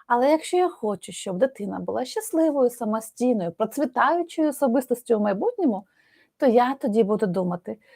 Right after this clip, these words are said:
що ж криється за цією негативною поведінкою дитини. Чому вона так зробила? Чого їй не вистачає? Чому їй погано? Що спричинило таку її поведінку?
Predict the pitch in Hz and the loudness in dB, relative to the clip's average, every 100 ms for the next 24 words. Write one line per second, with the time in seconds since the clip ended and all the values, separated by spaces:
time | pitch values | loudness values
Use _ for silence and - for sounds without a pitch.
0 | _ - - - 302 330 330 - 285 359 | _ -10 -6 2 8 8 6 4 4 6
1 | 370 349 254 247 254 262 262 240 247 226 | 4 4 2 2 4 4 6 4 2 0
2 | 339 427 403 302 247 - 240 240 247 220 | 0 2 0 2 2 2 2 2 2 2
3 | 254 277 180 180 _ _ _ - 302 370 | 0 -2 -2 -6 _ _ _ 2 6 8
4 | 392 302 262 220 240 220 214 185 277 262 | 8 6 6 4 6 6 6 4 -2 0
5 | 302 294 285 285 - 330 - 247 202 - | 2 2 2 0 -2 -4 -2 -4 -4 -4
6 | - 285 330 330 226 226 - 208 175 226 | 2 6 8 8 6 2 4 4 4 2
7 | 294 294 185 - _ _ _ - 330 370 | 4 2 0 -6 _ _ _ -4 0 0
8 | 370 349 349 349 339 233 180 _ _ _ | 0 -2 2 4 4 2 -2 _ _ _
9 | - 226 - 320 262 254 226 185 190 202 | -2 0 4 4 4 2 -2 -2 -4 -6
10 | - | -14